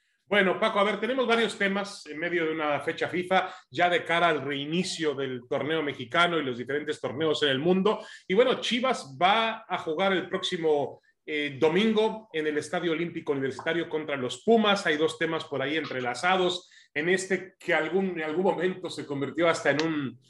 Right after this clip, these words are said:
pues no sé si en un clásico, pero fue un partido muy, muy llamativo en, en una época, eh, o en muchas épocas. Y bueno, te preguntaría, la situación de Vucetich ahora,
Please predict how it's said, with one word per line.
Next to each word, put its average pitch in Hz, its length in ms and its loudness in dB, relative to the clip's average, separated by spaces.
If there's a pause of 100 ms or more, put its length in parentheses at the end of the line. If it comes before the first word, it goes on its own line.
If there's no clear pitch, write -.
(260)
pues 240 140 -2
no 277 100 -2
sé 233 120 0
si - 100 0
en 185 80 6
un 185 120 6
clásico, 156 480 0
pero 120 140 0
fue 139 140 -4
un 147 60 -8
partido 135 360 -2
muy, 127 380 -2
muy 135 140 -8
llamativo 135 520 0
en, 110 260 -2 (460)
en 127 180 -2
una 139 140 2
época, 151 520 0 (440)
eh, 135 280 0
o 127 100 2
en 131 80 0
muchas 143 360 -2
épocas. 160 540 -4 (360)
Y 196 100 0
bueno, 185 220 4
te 180 80 0
preguntaría, 180 760 0 (520)
la 196 160 -2
situación 220 380 0
de 240 80 6
Vucetich 175 720 -2
ahora, 127 500 -4